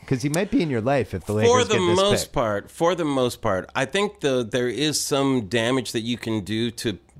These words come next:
Speaker 2: to a kid that hasn't proven themselves in that stage if you do too much.
Speaker 1: Yeah.
Speaker 2: You know, and you don't want to,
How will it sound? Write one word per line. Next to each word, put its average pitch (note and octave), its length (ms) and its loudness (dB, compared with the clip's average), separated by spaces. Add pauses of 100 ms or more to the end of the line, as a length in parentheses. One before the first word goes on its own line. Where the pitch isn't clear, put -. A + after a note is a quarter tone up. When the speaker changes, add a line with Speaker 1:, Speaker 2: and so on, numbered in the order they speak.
(100)
Speaker 2:
to G#2+ 340 -2
a G2 60 -2
kid A2 360 -2
that F#2+ 160 -2
hasn't G2 440 -4
proven A2 320 -4
themselves A2+ 440 -2
in G2 80 0
that F2+ 220 -6
stage A#2+ 640 -6
if G#2+ 180 -8
you F#2+ 140 -6
do F#2 300 -6
too F#2+ 220 -8
much. F#2 520 -4 (160)
Speaker 1:
Yeah. F#2 200 0
Speaker 2:
You A#2 100 2
know, A#2 180 4
and A2 160 0
you A#2+ 60 0
don't A#2 260 -2
want A2+ 260 -2
to, F#2+ 420 -4